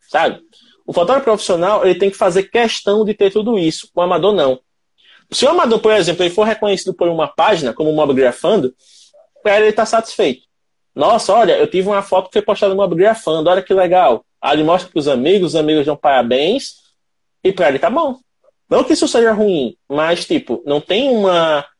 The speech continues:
uma necessidade, por exemplo, de um, um fotógrafo profissional, que às vezes o cara também pode ter essa ilusão, e manda as fotos pra aqueles concursos lá, tipo o Bride, o Innovation Award, sei lá, aquelas coisas lá que todo mundo quer ter o,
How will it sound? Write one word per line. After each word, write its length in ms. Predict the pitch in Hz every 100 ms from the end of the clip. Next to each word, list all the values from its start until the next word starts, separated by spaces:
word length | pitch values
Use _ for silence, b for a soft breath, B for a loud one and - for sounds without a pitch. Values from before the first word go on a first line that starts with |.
| _ _ -
uma 140 | 139 143
necessidade, 760 | 143 - 143 147 127 151 147
por 160 | - 147
exemplo, 460 | 135 123 135 135
de 180 | 123 131
um, 240 | 127 127 -
um 80 | 135
fotógrafo 600 | - 131 139 131 131 -
profissional, 600 | - 123 - 120 131 175
que 120 | 175
às 160 | 143 127
vezes 320 | 131 127 123
o 80 | 131
cara 220 | - 127
também 220 | 131 127
pode 200 | 127 135
ter 120 | - 131
essa 180 | -
ilusão, 600 | 120 120 117 135 208 170 - B B B
e 120 | 139 147
manda 260 | 160 175
as 100 | 170
fotos 240 | - 160 -
pra 80 |
aqueles 260 | 175 170 170
concursos 480 | 190 175 175 165 151
lá, 140 | 143
tipo 220 | 139 131
o 140 | 120 117
Bride, 800 | 120 160 160 147 127 120 117 113
o 220 | 117 123
Innovation 580 | 135 135 110 123 135 131
Award, 520 | 95 98 139 139 104
sei 160 | - 117
lá, 180 | 123 120
aquelas 360 | 381 370 -
coisas 220 | 190 156
lá 100 | 135
que 320 | 123 123 110 -
todo 220 | 160 160
mundo 220 | 156 151
quer 260 | - 160 -
ter 160 | 156
o, 320 | 175 156 135